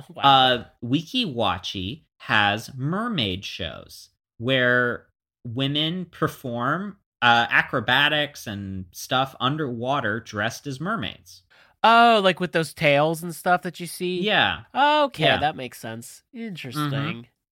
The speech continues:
Speaker 2: Yeah. The crazy thing is, is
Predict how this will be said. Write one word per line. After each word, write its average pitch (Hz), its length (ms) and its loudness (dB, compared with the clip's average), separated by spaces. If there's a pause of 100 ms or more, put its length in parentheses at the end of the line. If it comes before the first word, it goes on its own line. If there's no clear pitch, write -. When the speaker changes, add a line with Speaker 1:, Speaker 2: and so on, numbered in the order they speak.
(340)
Speaker 2:
Yeah. 175 420 2 (360)
The 196 80 2
crazy 320 420 2
thing 220 300 -4
is, 208 480 0
is 170 380 -2